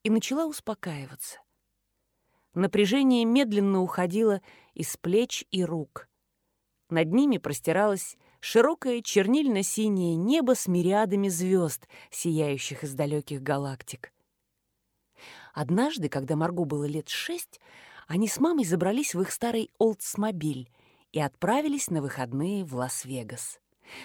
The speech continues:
То была их единственная дальняя поездка, так как мама никогда не брала на работе больше одного отгула.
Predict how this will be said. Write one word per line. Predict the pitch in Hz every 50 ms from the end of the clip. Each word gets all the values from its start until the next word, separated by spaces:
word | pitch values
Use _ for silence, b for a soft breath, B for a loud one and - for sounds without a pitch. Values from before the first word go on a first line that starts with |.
| B B
То | - 349 349
была | 262 302 285 285 294
их | 294 285 269 240 - 202
единственная | 196 208 190 170 196 285 320 285 - - - 196 202 202 202 196 190
дальняя | 180 208 202 202 196 196 196 202
поездка, | 190 - 214 226 214 202 190 151 - - - 165 135 B B B B B B
так | - 226 -
как | - 220 208 - -
мама | 240 294 311 277 214 190
никогда | 185 196 - - 202 208 262 302
не | 285 208 160
брала | 143 170 165 175 185 185
на | 175 170 165
работе | 160 165 175 240 262 - - 196 - B B B B B
больше | - 185 254 254 233 - - 185
одного | 175 170 175 185 185 180 196 190
отгула. | 202 196 190 170 175 147 135 123 117